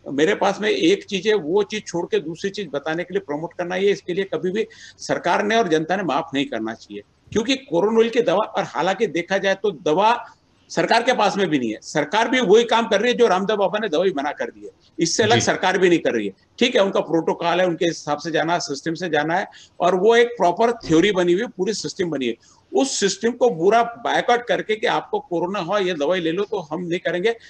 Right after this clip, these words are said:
Speaker 1: जैसे आलोक जी ने बताया कि पूरा का पूरा ये प्रोटोकॉल पूरा, पूरा फेल हो जाएगा।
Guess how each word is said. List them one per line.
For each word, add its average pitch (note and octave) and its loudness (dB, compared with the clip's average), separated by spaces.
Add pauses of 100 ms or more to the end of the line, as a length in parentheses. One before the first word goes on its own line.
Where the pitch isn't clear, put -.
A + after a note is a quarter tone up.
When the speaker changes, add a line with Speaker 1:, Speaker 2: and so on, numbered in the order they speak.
(140)
Speaker 1:
जैसे D#3+ 0
आलोक E3 -2
जी G3 -2
ने F3+ -6
बताया D#3 -4
कि G#3 -6
पूरा E3 -6
का F#3+ -6
पूरा F3+ -6
ये G3 -6
प्रोटोकॉल F3 -8
पूरा, D#3+ -8
पूरा E3+ -8
फेल D#3 -4
हो C3 -4
जाएगा। D#3 -4